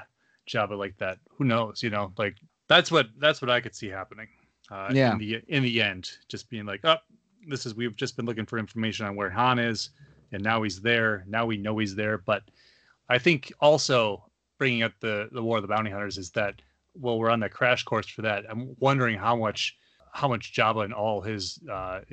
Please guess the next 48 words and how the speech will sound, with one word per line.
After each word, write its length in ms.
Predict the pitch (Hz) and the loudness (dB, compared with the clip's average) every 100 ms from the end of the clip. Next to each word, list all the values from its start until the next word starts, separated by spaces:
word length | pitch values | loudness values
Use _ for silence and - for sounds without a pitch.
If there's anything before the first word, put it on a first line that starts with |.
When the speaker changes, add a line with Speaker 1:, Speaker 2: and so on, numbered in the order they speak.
| 135 - | -16 -12
Speaker 1:
his 260 | - 123 | -4 -4
crew 240 | - - 110 | -4 -6 -4
will 100 | 98 | -2
be 120 | 101 | -2
involved, 480 | 95 98 95 92 - | -2 0 0 -2 -6
and 100 | 98 | -8
if 100 | 87 | -8
we'll 120 | 113 | -8
see 220 | 95 113 98 | -4 -4 -4
some, 260 | - 92 82 - - - _ | -4 -8 -16 -20 -20 -20 _
um, 440 | 113 98 92 87 98 - | -4 -2 -2 -6 -14 -8
some 220 | - 117 | 0 4
new 140 | 120 160 | 6 6
bounty 260 | 110 104 | 4 0
hunters 340 | 95 101 92 87 | -4 -6 -6 -6
even. 260 | 98 85 85 - _ | -8 -10 -20 -20 _
I 60 | 117 | -8
would 100 | 113 | 0
love 180 | 120 135 | 2 2
to 100 | 120 | 0
see 460 | - 123 113 104 - _ _ _ - | -2 0 0 0 -6 _ _ _ -4
introduction 520 | - 104 120 113 127 | -4 2 2 2 -2
of 100 | 98 | -4
maybe 340 | 107 127 113 107 | -4 0 2 2
a 20 | |
new 160 | 107 | 0
character 500 | 107 - 101 101 - 95 | -2 -2 -2 -4 -10 -10
or 40 | |
something 280 | 87 - 104 | -10 -10 -12
like 160 | 95 - | -12 -12
that. 160 | 110 - _ _ _ _ - | -14 -16 _ _ _ _ -4
Speaker 2:
Well, 280 | 120 123 113 | 4 6 6
where 180 | 117 117 | 6 8
I 160 | 131 | 6
read 580 | 139 127 127 123 120 110 | 6 4 4 6 4 2
that 200 | 110 107 | 0 0
Vader's 600 | 101 98 117 117 110 101 | -4 0 2 4 2 2
gonna 200 | 98 101 | 0 0
be 100 | 98 | 0
part 260 | 95 98 95 | 0 2 4
of 80 | 98 | 2
it, 100 | 92 _ | 0 _
but 160 | - 110 | 4 6
again, 340 | 104 107 95 98 | 8 8 6 4
let's 220 | 101 104 | 0 2
talk 200 | 123 110 | 2 2
about 180 | 98 92 | 2 4
that 260 | 95 90 | 4 2